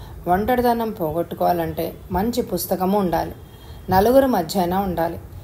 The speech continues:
ఎవరో వచ్చి మనను పలకరించాలని ఎదురు చూసే బదులు మనమే వెళ్ళి పలకరిస్తే సరి. మాట మాట్లాడితే తరిగిపోయేది ఏమీ లేదని నా అభిప్రాయం అంది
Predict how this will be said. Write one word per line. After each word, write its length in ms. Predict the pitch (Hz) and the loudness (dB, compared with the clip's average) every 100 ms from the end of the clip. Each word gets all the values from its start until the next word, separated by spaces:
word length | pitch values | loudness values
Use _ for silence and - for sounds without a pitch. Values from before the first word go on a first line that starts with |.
| - - 180 | -14 -8 2
ఎవరో 380 | 196 254 320 | 6 8 8
వచ్చి 500 | 302 285 220 202 202 202 | 6 4 4 4 4 -2
మనను 600 | 165 170 180 202 175 175 - - - | -4 -2 0 0 0 -2 -6 -6 -2
పలకరించాలని 840 | 180 233 226 226 220 190 196 190 | 2 4 4 4 2 4 4 2
ఎదురు 200 | 160 180 | 0 0
చూసే 320 | 190 190 202 | 0 0 2
బదులు 300 | 170 165 196 | 2 2 2
మనమే 380 | 175 147 156 202 | 2 -2 0 2
వెళ్ళి 240 | 247 240 | 4 2
పలకరిస్తే 560 | 247 240 247 240 - 302 | 0 -2 0 -2 -2 -2
సరి. 380 | 294 294 269 285 - - - - - - - 214 | 0 0 0 -4 -8 -12 -18 -20 -20 -20 -12 0
మాట 300 | 233 262 269 | 2 4 4
మాట్లాడితే 640 | 226 185 190 180 185 196 | 2 2 2 2 2 2
తరిగిపోయేది 640 | 196 180 214 220 214 185 | 2 2 2 2 2 2
ఏమీ 340 | 175 190 208 220 | 2 2 2 2
లేదని 460 | 185 165 190 311 403 - - | 2 2 0 -2 -6 -12 -4
నా 100 | 190 | 0
అభిప్రాయం 680 | 175 156 175 - 165 165 - - - - - - | 0 2 0 0 -2 -2 -10 -18 -16 -16 -12 -4
అంది 360 | 180 240 349 | -2 0 0